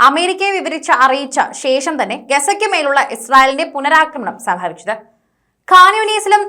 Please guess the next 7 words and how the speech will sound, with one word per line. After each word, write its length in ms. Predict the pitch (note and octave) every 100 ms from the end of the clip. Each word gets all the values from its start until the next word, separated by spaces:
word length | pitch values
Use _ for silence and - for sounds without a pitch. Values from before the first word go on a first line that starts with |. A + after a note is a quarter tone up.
| F4
തെക്കൻ 280 | D4+ F#4 F#4
ഗസ 120 | F4 F4+ D#4+
മുനമ്പിലുമാണ് 600 | D4+ D4+ D#4+ D4 A3+ G3 -
ഇസ്രായേലി 420 | B3+ C#4+ D4 D4 E4
പോർ 200 | D4+ D#4 E4+
വിമാനങ്ങൾ 460 | D4 C#4 C4+ B3 G#3+ G3+
ബോംബിട്ടത്. 460 | G#3 G3+ F3 -